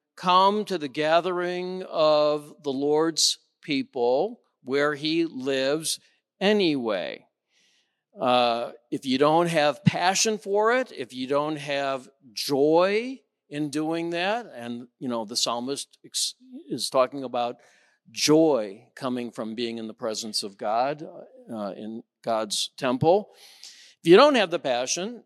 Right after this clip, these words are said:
if you don't have the desire, if you don't have the joy, do it anyway. Be obedient. Do it because it's the right thing. The passion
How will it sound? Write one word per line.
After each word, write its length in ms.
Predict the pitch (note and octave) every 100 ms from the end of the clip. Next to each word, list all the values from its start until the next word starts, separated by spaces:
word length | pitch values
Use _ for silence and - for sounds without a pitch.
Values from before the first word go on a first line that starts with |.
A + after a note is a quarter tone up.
| -
if 160 | D3
you 140 | D#3+ D#3
don't 380 | F3+ A3 C#4
have 340 | G#3+ F3+ E3 C#3
the 100 | C#3
desire, 680 | A#2+ B2 B2+ B2 C#3 E3 E3+
if 200 | D#3+ D#3
you 160 | D3+
don't 480 | C#3 E3+ F3+ A#3+ C4
have 240 | F#3 D#3+
the 140 | D3 C#3
joy, 600 | C3 C3 B2+ B2+ C#3+ F3 _ _ C3+
do 580 | B2 G3+ A3+ A#3+ B3 A3+ -
it 440 | F3+ F#3+ F#3+ G3 - _ _ -
anyway. 680 | G#3 G#3+ E3+ C3 G2+ B1+ - _ _ _ _ _ _ _ _ _ _ _ -
Be 280 | E3 F3+ F#3
obedient. 1080 | F#3 E3+ D3 G#3 A3 E3+ G2+ - - - _ _ _ _ _ _ _ C3
Do 200 | E3 G3+
it 80 | F#3
because 380 | F#3 F#3 F#3
it's 220 | F#3 E3 -
the 140 | D#3+
right 340 | D#3 D#3+ E3 D#3
thing. 380 | G#3+ A3 C#3 C#2 _ _ _ _ _ _ _ _ _ _ _ _ -
The 100 | C#3+
passion 960 | - G#3 B3 B3+ - C#3 B2 E3 A#3